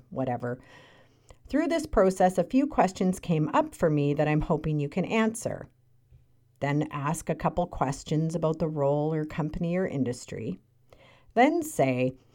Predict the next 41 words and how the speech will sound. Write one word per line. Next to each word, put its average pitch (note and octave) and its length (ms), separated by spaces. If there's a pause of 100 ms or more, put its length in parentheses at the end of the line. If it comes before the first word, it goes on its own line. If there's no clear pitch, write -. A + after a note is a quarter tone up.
(200)
"I'm A3 140
very F#4 380
keen A3+ 400
to A3+ 100
learn E3 300
more, C#3 500
as F3 180
I F3+ 120
feel A#3+ 420
this A#3 320
role E3 260
would D#3 180
be C#3+ 100
a C3 80
great F#3+ 400
fit E3 420
based E3+ 400
on," B2+ 440 (460)
and D3+ 140
then D3+ 220
list D3+ 200
something D#3 360
that D#3 140
you D#3+ 80
feel D3+ 280
connects C#3 460
you D#3 80
to E3+ 160
the G3+ 100
role D3 480
or F#3 100
makes C#3+ 360
you D#3 160
unique D#3+ 640
or G3 80
qualified. C3+ 840 (1000)
And E3+ 140
then F3 160
you G3+ 100
can G3 200
say, D3+ 440